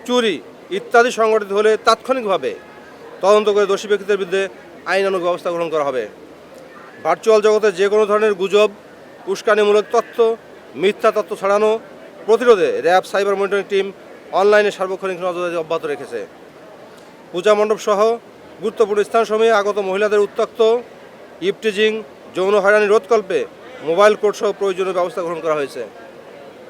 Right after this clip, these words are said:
পূজা মণ্ডপের নিরাপত্তা রক্ষায় সেখানে দায়িত্বরত র্যাব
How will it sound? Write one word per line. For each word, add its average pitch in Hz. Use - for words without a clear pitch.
পূজা 180
মণ্ডপের 208
নিরাপত্তা 208
রক্ষায় 185
সেখানে 214
দায়িত্বরত 202
র্যাব 190